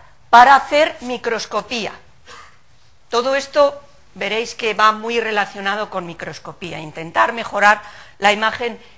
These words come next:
de un microscopio. Es lo que yo he escogido, porque soy óptica, ¿verdad?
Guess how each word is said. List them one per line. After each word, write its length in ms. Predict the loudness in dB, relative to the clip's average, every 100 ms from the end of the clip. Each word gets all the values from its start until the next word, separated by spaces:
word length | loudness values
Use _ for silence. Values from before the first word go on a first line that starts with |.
| _
de 120 | -8
un 60 | -6
microscopio. 640 | -8 -8 -10 -10 -8 -6
Es 40 | -2
lo 140 | -2
que 160 | -2 -2
yo 100 | -2
he 40 |
escogido, 680 | -2 -4 -2 -4 -4 -4 -6
porque 280 | -14 -12 -12
soy 280 | -10 -6 -6
óptica, 400 | -6 -8 -2 0
¿verdad? 340 | 0 -4 -6